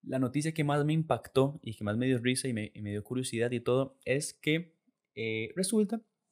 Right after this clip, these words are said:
que un ingeniero nuclear, ¿verdad? Es el dato que tengo, ingeniero nuclear, estaba trabajando en unos planos para unos submarinos nucleares, ¿verdad? Para Estados Unidos.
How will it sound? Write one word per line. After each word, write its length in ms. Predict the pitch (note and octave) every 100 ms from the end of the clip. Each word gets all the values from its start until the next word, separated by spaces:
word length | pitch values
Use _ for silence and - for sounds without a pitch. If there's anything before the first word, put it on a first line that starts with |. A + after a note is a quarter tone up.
| _ _ _ _ _ _
que 320 | - D#3+ - -
un 180 | D3+ E3
ingeniero 640 | F3 D#3+ D3+ D3 D3+ D#3+
nuclear, 500 | B2+ B2 C#3 B2 - _ _ _ _ _ _ _ _ -
¿verdad? 360 | - A2 A2+ - _ _ _
Es 400 | - - - - -
el 120 | -
dato 200 | G2+ -
que 80 | -
tengo, 240 | C3 -
ingeniero 360 | - G#2+ G#2+ A2+
nuclear, 420 | C#3 D3+ C#3+ - _ _ _ _ _ _ _ _ _ _ _ _ _
estaba 480 | A#2+ - B2+ C3+ C#3+
trabajando 560 | D3+ D3 C3+ C3 C3+ C#3+
en 60 |
unos 200 | C#3+ C#3+
planos 440 | - D3+ D3 D3+ -
para 260 | A#2+ G#2+
unos 280 | G#2+ A#2 B2
submarinos 600 | - C3+ E3+ D3 C#3+ C#3+
nucleares, 560 | A#2 G2 E3 E3+ - - -
¿verdad? 260 | A2+ B2+
Para 140 | A#2 G2
Estados 360 | - G2+ G#2+
Unidos. 400 | C#3+ D#3+ C#3 -